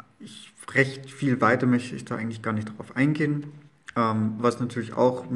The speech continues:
grundsätzlich geht, ist alles, was irgendwie mit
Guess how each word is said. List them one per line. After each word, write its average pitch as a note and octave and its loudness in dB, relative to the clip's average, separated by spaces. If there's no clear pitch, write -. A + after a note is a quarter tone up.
grundsätzlich B2 -4
geht, C3 4
ist A#2 -8
alles, B2 0
was A2+ -4
irgendwie A#2+ -2
mit A2 -2